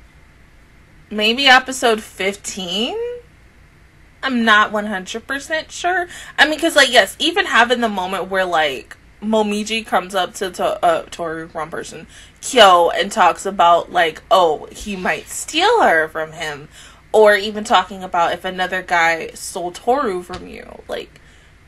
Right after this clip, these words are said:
how are you gonna feel about that? What are you going to do and such? And it's like, yeah, you need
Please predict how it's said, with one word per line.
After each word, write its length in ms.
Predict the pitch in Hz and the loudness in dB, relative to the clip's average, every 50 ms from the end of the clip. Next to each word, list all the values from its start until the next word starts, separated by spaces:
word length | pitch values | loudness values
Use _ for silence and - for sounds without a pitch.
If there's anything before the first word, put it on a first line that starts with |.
| - - - - - - | -20 -20 -20 -20 -12 -8
how 280 | - - 254 220 202 | -2 4 6 6 6
are 80 | 196 196 | 4 2
you 120 | 196 196 | -4 -6
gonna 240 | 185 190 180 165 170 | -8 -8 -6 -6 -8
feel 280 | 180 - 247 277 339 330 | -8 -6 -6 -4 -4 -4
about 260 | - - - - - | -4 -6 -8 -12 -10
that? 260 | - - - - - | -8 -8 -8 -8 -10
What 320 | 185 196 185 190 214 226 240 | -14 -14 -4 0 2 2 2
are 40 | |
you 200 | 247 240 214 208 | 2 -2 -8 -10
going 340 | 190 185 180 185 180 175 175 170 | -12 -10 -8 -8 -8 -8 -10 -12
to 120 | - 180 | -14 -14
do 360 | 175 - - 220 262 269 240 | -12 -10 -8 -8 -6 -4 -4
and 160 | 196 170 170 | -4 -6 -8
such? 340 | - - - - 175 - - | -8 -6 -6 -6 -6 -8 -8
And 120 | - 247 254 | -8 -6 -6
it's 120 | 254 247 | -4 -2
like, 240 | 247 214 220 220 - | -2 -2 -2 -4 -2
yeah, 160 | 247 240 190 | 0 2 2
you 240 | 165 - 185 247 277 | 2 0 -4 -6 -6
need 340 | 233 240 226 240 - - | -4 -4 -4 -6 -6 -8